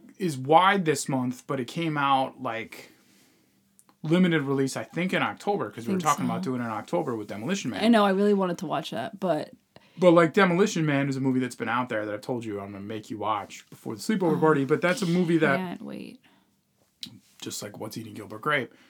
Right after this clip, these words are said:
Speaker 1: It's a
Speaker 2: Well, I
Speaker 1: movie
Speaker 2: don't
Speaker 1: that
Speaker 2: think I'm
Speaker 1: I
Speaker 2: gonna
Speaker 1: know
Speaker 2: make you
Speaker 1: certain
Speaker 2: watch
Speaker 1: things
Speaker 2: that
Speaker 1: about.
Speaker 2: for the slumber party, 'cause the slumber party's supposed to have fun vibes.
Speaker 1: That, it's fair, but sometimes when you go to a sleepover, like, the sleepover starts at three o'clock.
Speaker 2: That's true, and that's what's gonna happen with us. Okay, okay.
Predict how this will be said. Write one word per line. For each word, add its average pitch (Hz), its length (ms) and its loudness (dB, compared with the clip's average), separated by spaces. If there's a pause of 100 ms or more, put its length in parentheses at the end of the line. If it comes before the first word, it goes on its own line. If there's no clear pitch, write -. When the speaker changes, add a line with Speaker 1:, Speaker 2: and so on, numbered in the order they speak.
(140)
Speaker 1:
It's - 100 -12
a 269 40 2
Speaker 2:
Well, 277 80 10
I 302 60 10
Speaker 1:
movie 339 60 8
Speaker 2:
don't 392 120 10
Speaker 1:
that - 60 4
Speaker 2:
think 349 120 4
I'm 339 60 8
Speaker 1:
I 320 40 8
Speaker 2:
gonna 311 100 10
Speaker 1:
know 294 40 10
Speaker 2:
make 294 80 10
you 277 60 4
Speaker 1:
certain 294 220 6
Speaker 2:
watch 262 180 8
Speaker 1:
things - 100 -10
Speaker 2:
that 214 60 4
Speaker 1:
about. 185 100 2
Speaker 2:
for 190 60 0
the 185 100 0
slumber 175 320 -2
party, 175 300 -6
'cause 202 140 -4
the 240 80 -2
slumber 269 240 2
party's 233 340 0
supposed 202 260 -2
to 208 80 -2
have 180 400 -4 (560)
fun 190 320 0
vibes. - 500 -10 (720)
Speaker 1:
That, 196 140 -8 (680)
it's - 180 -4
fair, 220 340 -2
but 139 140 -6
sometimes 202 400 0
when 156 80 2
you 151 80 2
go 147 120 2
to 135 60 2
a 123 80 -2
sleepover, 120 540 -4
like, 98 200 -8
the - 60 -20
sleepover 107 380 -8
starts - 240 -8
at 120 60 -20
three 104 200 -10
o'clock. 110 440 -4
Speaker 2:
That's 240 180 -4
true, 180 200 -4
and 185 120 -2
that's 185 180 -2
what's 185 120 -6
gonna 175 160 -6
happen 156 200 -10
with 156 120 -12
us. 156 120 -10
Okay, 190 340 -4 (120)
okay. 285 300 -2